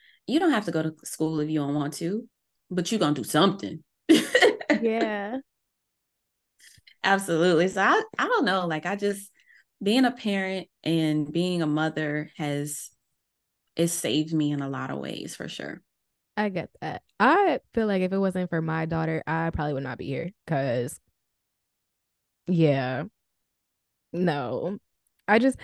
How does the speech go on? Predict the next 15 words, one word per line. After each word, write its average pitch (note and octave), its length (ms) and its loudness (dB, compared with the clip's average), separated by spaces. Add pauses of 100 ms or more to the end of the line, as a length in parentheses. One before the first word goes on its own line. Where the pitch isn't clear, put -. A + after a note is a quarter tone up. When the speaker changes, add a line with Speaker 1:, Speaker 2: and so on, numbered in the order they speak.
(260)
Speaker 2:
especially A#3 460 4
with A3+ 240 6
my G3 200 4
relationship F#3 680 2
with E3+ 140 0
her E3 160 -2
father, F3 500 -2
like, D#3+ 180 -4
going D#3+ 380 -4
through D#3+ 420 -2 (680)
the F3+ 280 2
abuse E3+ 420 -4
was E3 220 -2
so D#3+ 240 0
painful, A3+ 720 -2